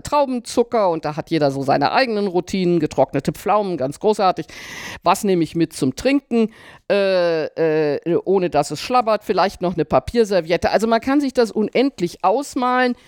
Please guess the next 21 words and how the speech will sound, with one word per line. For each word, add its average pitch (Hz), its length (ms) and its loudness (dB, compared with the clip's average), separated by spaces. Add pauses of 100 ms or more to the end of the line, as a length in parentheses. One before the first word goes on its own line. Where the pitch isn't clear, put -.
(160)
Wichtig 247 520 -2
ist, - 320 0 (280)
dass 208 220 0
man 190 280 0 (680)
sich 196 360 0
gut 320 420 0
und 240 380 -2 (340)
sicher 262 480 2
vorbereitet 220 800 0
fühlt 220 440 0
auf 190 180 2
die 208 220 -4
Dinge, 214 240 2
um 190 180 -2
die 185 140 -4
man 180 180 2
sich 170 220 -6
dann 160 240 2
nicht - 260 -6
kümmern 151 380 0
sollte. - 320 -10